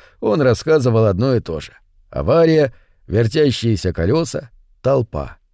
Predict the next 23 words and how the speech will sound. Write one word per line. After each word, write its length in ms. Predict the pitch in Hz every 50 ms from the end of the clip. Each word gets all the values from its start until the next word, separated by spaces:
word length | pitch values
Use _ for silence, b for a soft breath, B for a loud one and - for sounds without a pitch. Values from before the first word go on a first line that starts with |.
| _ _ _ _ - _
Его 220 | - 185 190 151
слушали, 560 | 117 - 101 156 180 175 - - 131 123 120
смеялись 880 | 110 - - 104 101 95 85 90 135 170 170 165 160 151 139 113 - -
и 160 | 262 208 175
не 140 | 151 123 120
обращали 640 | 113 110 113 117 113 104 - - 120 123 117 110 110
внимания. 720 | 101 98 110 107 98 92 87 80 78 71 71 65 - _ _ _ _ _ _ _ _ _ _ _ _
Он 220 | - 185 160 139 131
наклонился 640 | 131 120 123 127 127 131 143 170 175 143 113 - 127
и 80 | 123
постучал 580 | 107 - 110 123 - 147 143 117 170 165 147 135
в 60 | 117
стекло 360 | - - 135 120 135 139 135
водителя. 600 | 131 135 131 120 113 101 85 - 78 78 78 - _ _ _ _ _ _ _ - - _ _ _
«В 280 | _ - - - - -
чём 280 | - - - 147 139 131
там 220 | 135 147 143 147
дело?» 380 | 147 143 139 120 113 104 90 - _ _ _ _ _ _ _ _ _ -
спросил 560 | - - - 135 123 117 104 - 113 110 110
он. 180 | 110 107 110 - _ _ _ _ _ _ _ _ _ _ _ _ _ _
Шофёр, 500 | - - - 117 107 - - 165 190 196
оглянувшись, 680 | 190 170 151 147 135 131 151 175 165 - - 190 -
ответил: 540 | 190 170 131 123 123 123 113 - 113 110 -